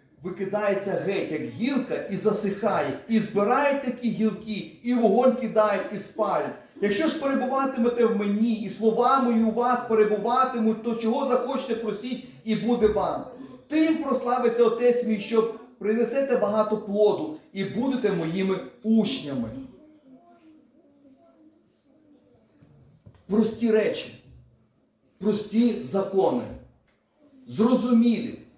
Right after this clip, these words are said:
Розуміння має бути.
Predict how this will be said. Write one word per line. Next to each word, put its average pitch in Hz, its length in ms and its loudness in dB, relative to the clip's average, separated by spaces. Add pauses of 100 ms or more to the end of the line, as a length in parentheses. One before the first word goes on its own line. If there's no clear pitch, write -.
(1200)
Розуміння 220 680 4
має 180 240 -2
бути. 147 300 -8